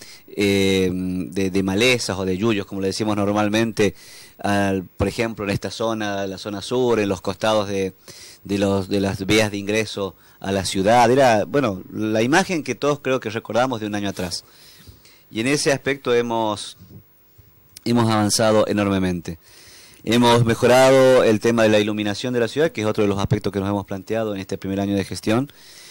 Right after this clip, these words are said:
No tanto en la medida que hubiéramos querido hacerlo, pero, pero sí hemos mejorado bastante.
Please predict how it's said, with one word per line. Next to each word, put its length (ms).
No 380
tanto 600
en 460
la 120
medida 260
que 260
hubiéramos 360
querido 260
hacerlo, 460
pero, 840
pero 160
sí 380
hemos 280
mejorado 460
bastante. 580